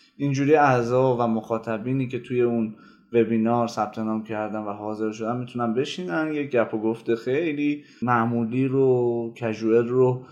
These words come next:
گوش کنن و از شنیدن و دیدنش لذت ببرن و حتی می‌تونن در پایان سوالاتی رو مطرح کنن که راهنمایی‌های بیشتری رو بتونید برای اون شخص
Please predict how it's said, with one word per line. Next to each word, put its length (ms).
گوش 240
کنن 520
و 80
از 440
شنیدن 600
و 80
دیدنش 760
لذت 360
ببرن 340
و 180
حتی 300
می‌تونن 500
در 140
پایان 580
سوالاتی 500
رو 80
مطرح 380
کنن 360
که 220
راهنمایی‌های 800
بیشتری 440
رو 100
بتونید 420
برای 260
اون 100
شخص 640